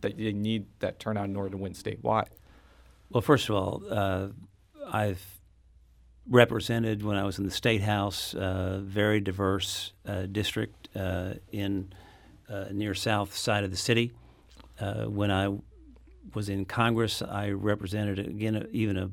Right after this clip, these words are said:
Speaker 2: more diverse district, but significant minority population, uh, suburban and rural population. So, uh, I've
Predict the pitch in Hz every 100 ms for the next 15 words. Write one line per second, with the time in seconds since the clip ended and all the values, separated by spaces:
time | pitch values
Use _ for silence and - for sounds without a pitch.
0 | - 101 131 151 98 107 98 92 - -
1 | 92 110 117 - - 98 - 110 107 107
2 | - - 107 - 101 101 104 104 107 101
3 | 98 104 101 98 107 98 - - - -
4 | - - - - - 85 85 - - -
5 | - - - - - - 113 113 117 113
6 | 104 95 101 104 98 104 104 101 104 98
7 | 98 - 107 107 - - - 95 - -
8 | - - 110 120 107 -